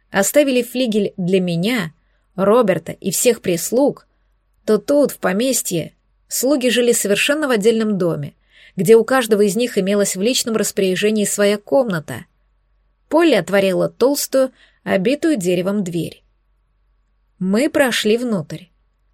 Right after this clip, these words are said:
И тут я почувствовала себя немного дикой. В центре довольно теплого помещения стояла не очень большая бочка со ступеньками, а над деревянной конструкцией возвышался переключатель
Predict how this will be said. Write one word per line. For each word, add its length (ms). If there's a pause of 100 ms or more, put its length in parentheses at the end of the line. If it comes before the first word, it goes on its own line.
(240)
И 120
тут 180
я 120
почувствовала 560
себя 240
немного 380
дикой. 520 (640)
В 100
центре 600
довольно 420
теплого 420
помещения 920 (360)
стояла 640 (120)
не 180
очень 340
большая 400
бочка 440
со 140
ступеньками, 1000 (640)
а 120
над 140
деревянной 540
конструкцией 720
возвышался 640
переключатель 880